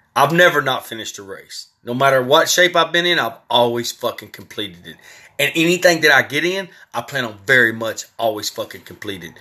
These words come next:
Whether, whatever, whatever position I'm in, however I look,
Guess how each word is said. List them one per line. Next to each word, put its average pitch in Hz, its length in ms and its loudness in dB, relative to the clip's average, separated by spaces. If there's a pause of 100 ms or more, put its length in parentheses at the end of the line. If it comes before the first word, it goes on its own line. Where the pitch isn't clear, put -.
(280)
Whether, 117 420 4
whatever, 143 540 2 (440)
whatever 165 680 2 (340)
position 175 500 -4
I'm 180 220 2
in, 190 280 0
however 135 580 2
I 131 100 0
look, 170 380 -2